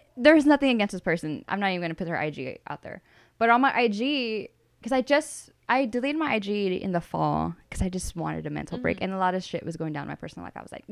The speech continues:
Speaker 1: "Girl, skirt."
Speaker 2: <laughs>
Speaker 1: So I recently got my I G back in May because May was a huge month. Um, I turned, me and Ethan turned twenty-five, and I think it's a huge deal. It was our three year.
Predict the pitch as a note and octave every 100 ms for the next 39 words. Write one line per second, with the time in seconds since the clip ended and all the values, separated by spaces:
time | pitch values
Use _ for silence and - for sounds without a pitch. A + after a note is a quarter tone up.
0 | G3+ D#4 A#4 A4+ A4+ A4+ A4+ G#4+ - -
1 | C#5+ D5 C#5+ - - - - - - C#4+
2 | C#4 C4+ C#4 D#4+ D#4+ C#4+ B3+ A#3+ G#3+ -
3 | G3+ G3 F#3+ F3+ E3+ - _ _ F#3 G3
4 | E3+ D#3 D#3 E3 F3+ E3 D#3+ - - -
5 | G3 G#3 G#3+ G#3 G#3 F3+ E3+ D#3+ D3+ -
6 | D#3+ D#3 D3 D#3 D3+ - - - - _
7 | _ _ F#3+ - G#3 F#3 F3+ F#3 E3+ F3
8 | - E3+ - F3 G3 D#3+ D3 D3+ D#3 E3
9 | A#3+ D#4+ D#4 C#4 A#3+ G3+ F#3 F3+ G#3 -
10 | - - - _ - G#3 A#3 A3+ A3 G#3+
11 | G#3 G3 F#3+ G3 G3 G3+